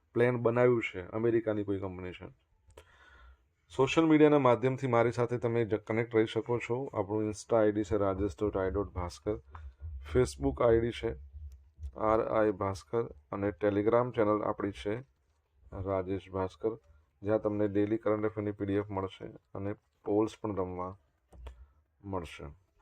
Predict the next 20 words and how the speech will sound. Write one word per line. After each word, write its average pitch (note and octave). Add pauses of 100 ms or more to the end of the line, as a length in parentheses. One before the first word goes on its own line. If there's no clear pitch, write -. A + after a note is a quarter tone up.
(2500)
અને A#2+
જો A#2+
ભણવાની B2
મજા A#2
આવી B2
હોય A2+
તો G#2
વીડિયોને G#2+
એક G#2
લાઈક G2+
કરી A2
જ G2+
દો. G#2 (720)
તમારા A2
મિત્રો A2+
જોડે A2+
વીડિયોની G#2
લિંકને G2+
શેર G2+
કરો. G#2